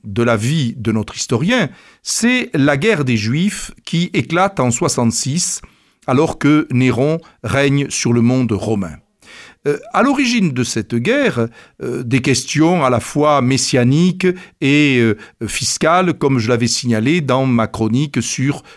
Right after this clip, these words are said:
euh, le monde juif et le pouvoir romain. À l'origine, au début de la, de la guerre, il faut bien voir que Flavius est, euh, favorable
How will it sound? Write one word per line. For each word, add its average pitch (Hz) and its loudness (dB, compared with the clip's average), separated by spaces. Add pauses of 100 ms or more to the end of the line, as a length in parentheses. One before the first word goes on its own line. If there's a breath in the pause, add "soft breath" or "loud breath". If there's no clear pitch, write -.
(160 loud breath)
euh, 120 -4
le 127 2
monde 120 2
juif 131 -2
et 131 2
le 113 2
pouvoir 113 -2
romain. 87 -4 (920 loud breath)
À - 2
l'origine, 240 0
au 190 2
début 220 2
de 139 2
la, 117 2
de 117 -2
la 120 2
guerre, 170 0 (280 loud breath)
il 131 -4
faut 147 0
bien 139 0
voir 196 0
que 139 2 (320 loud breath)
Flavius 160 -2
est, 123 2
euh, 113 -2
favorable 139 2